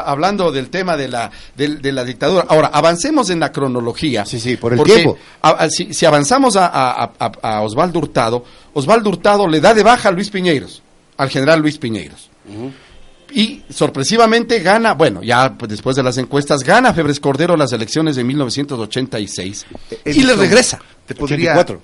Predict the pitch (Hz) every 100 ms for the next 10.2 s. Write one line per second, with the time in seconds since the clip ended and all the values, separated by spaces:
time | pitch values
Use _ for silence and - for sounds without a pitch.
0 | - 175 165 190 190 165 127 123 117 139
1 | 175 160 139 120 - 160 143 139 - 156
2 | 139 110 101 90 92 196 156 151 180 -
3 | - 147 131 196 190 151 147 143 127 104
4 | 110 120 131 143 147 165 170 208 190 -
5 | 185 190 196 196 151 156 156 147 131 -
6 | 110 107 95 117 135 113 143 113 87 208
7 | 208 190 175 175 185 151 135 - 170 165
8 | 135 131 117 117 151 160 151 131 120 143
9 | 135 127 143 139 147 131 123 113 123 156
10 | - 139